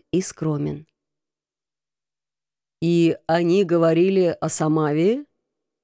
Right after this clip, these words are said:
И он знает историю исчезнувшего принца?»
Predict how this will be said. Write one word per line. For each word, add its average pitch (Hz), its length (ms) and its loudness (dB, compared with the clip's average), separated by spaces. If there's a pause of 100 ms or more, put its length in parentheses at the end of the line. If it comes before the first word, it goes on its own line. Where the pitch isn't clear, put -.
(260)
И 196 100 4
он 196 200 2
знает 202 720 0 (140)
историю 196 680 2
исчезнувшего 175 800 -2
принца?» 214 500 -2